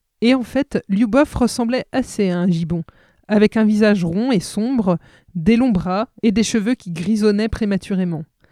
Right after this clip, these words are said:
Mais la race des gibbons était éteinte. Que cela lui plaise ou non, en tant que spécialiste des évices,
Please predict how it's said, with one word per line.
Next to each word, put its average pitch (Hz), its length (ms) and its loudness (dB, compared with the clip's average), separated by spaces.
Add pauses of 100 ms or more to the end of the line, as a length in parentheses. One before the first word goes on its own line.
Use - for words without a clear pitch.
(420)
Mais 202 360 4
la 190 160 0
race 220 280 -2
des 202 140 2
gibbons 185 320 -2
était 196 320 0
éteinte. - 540 -6 (920)
Que 220 80 0
cela 254 300 0
lui 254 160 0
plaise 233 380 -2
ou 226 60 0
non, 202 240 -2 (180)
en 208 120 2
tant 262 160 2
que 214 120 2
spécialiste 226 760 -4
des 185 240 0
évices, 180 400 -8